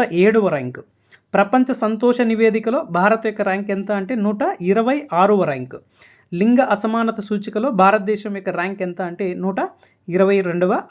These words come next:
ర్యాంక్లో నిలవడం జరిగిందనమాట. So very, very important. ఈ ర్యాంకింగ్స్ సంబంధించి మాత్రం ఖచ్చితంగా మీరు మైండ్లో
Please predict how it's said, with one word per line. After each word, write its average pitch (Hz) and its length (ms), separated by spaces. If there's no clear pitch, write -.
ర్యాంక్లో 185 400
నిలవడం 175 300
జరిగిందనమాట. 139 640
So - 140
very, 185 200
very 196 180
important. 190 480
ఈ - 20
ర్యాంకింగ్స్ 190 500
సంబంధించి 180 440
మాత్రం 180 200
ఖచ్చితంగా 202 640
మీరు 180 180
మైండ్లో 190 340